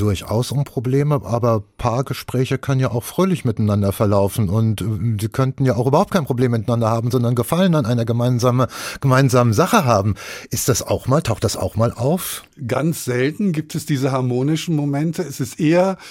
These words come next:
Speaker 2: so dieses Kritteln zwischen Paaren, wenn Kleopatra beispielsweise zu ihrem geliebten Caesar sagt: "Du hast dich schon wieder mit deinen Straßenklamotten auf meine Betthälfte gesetzt."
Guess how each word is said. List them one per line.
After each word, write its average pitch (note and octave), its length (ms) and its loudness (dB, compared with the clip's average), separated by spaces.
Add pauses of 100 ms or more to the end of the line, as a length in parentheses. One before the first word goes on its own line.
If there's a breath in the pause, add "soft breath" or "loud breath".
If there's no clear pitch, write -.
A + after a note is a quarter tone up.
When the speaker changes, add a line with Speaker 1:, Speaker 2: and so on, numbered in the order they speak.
(120 loud breath)
Speaker 2:
so D#3+ 160 -4
dieses D3+ 420 -2
Kritteln D#3+ 540 -2
zwischen B2 480 -6
Paaren, A2+ 520 -4 (280 loud breath)
wenn C3 160 -2
Kleopatra B2 800 -2
beispielsweise A#2+ 680 -4
zu - 200 -6
ihrem B2 400 0
geliebten A#2 500 -2
Caesar A#2+ 500 -4
sagt: A2+ 360 -6
"Du A2+ 80 -2
hast A#2+ 200 -6
dich A#2 120 -6
schon A#2+ 180 -2
wieder A#2+ 220 0
mit A2+ 180 -2
deinen A2 220 -4
Straßenklamotten A2+ 920 -6
auf G#2+ 160 -6
meine A2+ 280 -4
Betthälfte G2+ 600 -10
gesetzt." F#2+ 500 -12